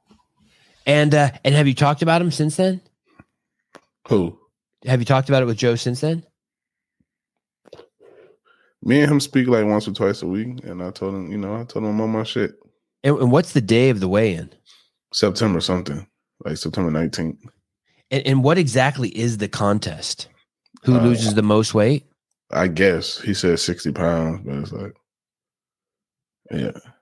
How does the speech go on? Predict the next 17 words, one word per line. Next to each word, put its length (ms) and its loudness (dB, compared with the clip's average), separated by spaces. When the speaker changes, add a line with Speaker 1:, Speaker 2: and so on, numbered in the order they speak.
Speaker 1:
Um, 100 4
does 200 2
Redban 460 4
have 300 2
sixty 320 -4
pounds 300 2
to 100 -2
lose? 380 0
Speaker 2:
<laughs> 80 -4
Yeah. 440 2
<laughs> 40 -12
Speaker 1:
He 120 2
does? 340 4
He's 240 2
a 40 2
big 220 0
dude? 340 0